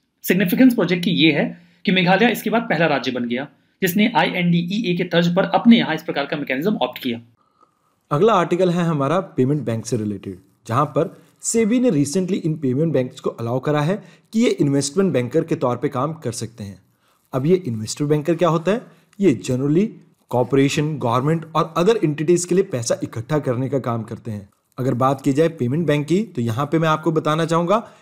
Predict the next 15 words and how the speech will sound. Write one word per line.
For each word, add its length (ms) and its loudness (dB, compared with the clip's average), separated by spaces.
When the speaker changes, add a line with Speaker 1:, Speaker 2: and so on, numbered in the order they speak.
Speaker 2:
कि 80 0
नचिकेत 500 2
मोर 260 2
कमेटी 400 0
ने 120 0
सजेस्ट 420 -4
किया 160 4
था 540 -4
स्मॉलर 480 0
बैंक 320 -2
यानी 180 0
पेमेंट 380 -2
बैंक 200 -6
के 100 -8
लिए। 220 -12